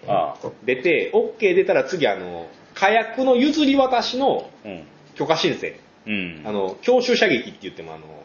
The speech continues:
Speaker 1: 練習で撃たせてもらえんねんけど、
Speaker 2: うん。
Speaker 1: 火薬自体は自分の使わなあかんから、まあ、弾買うのに、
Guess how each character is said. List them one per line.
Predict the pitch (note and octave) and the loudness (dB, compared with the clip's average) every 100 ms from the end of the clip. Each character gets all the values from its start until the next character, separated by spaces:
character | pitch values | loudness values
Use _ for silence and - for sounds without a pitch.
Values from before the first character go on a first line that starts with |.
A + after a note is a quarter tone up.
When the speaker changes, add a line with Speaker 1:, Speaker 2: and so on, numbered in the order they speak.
| - _ _ _ _ _ _ _ _ D#3+ | -20 _ _ _ _ _ _ _ _ 0
Speaker 1:
練 | A#3 | 2
習 | B3 | 6
で | G#3+ | 4
撃 | A2 | 4
た | |
せ | G#2 | 0
て | A#2+ | 2
も | |
ら | C#3+ | 2
え | |
ん | A#2+ | 0
ね | |
ん | |
け | E2+ | -4
ど、 | F#2+ E2 | -2 -2
Speaker 2:
う | |
ん。 | G2+ F2+ D2 - _ - | -2 -12 -18 -20 _ -2
Speaker 1:
火 | F#3 | 0
薬 | G#3 B3 | 2 2
自 | E4+ | 2
体 | B2+ | 2
は | |
自 | G#2+ A2 | 0 -2
分 | |
の | D#3 | -4
使 | - | -4
わ | F#2+ | -6
な | E2+ | -6
あ | |
か | E2 | -4
ん | |
か | |
ら、 | F#2+ E2+ - | 0 0 0
ま | C3+ F2 - | -2 -2 -4
あ、 | - | -4
弾 | F3 F#3+ | 0 0
買 | C4 | 0
う | B3+ | 0
の | E2+ | -4
に、 | E2+ | -8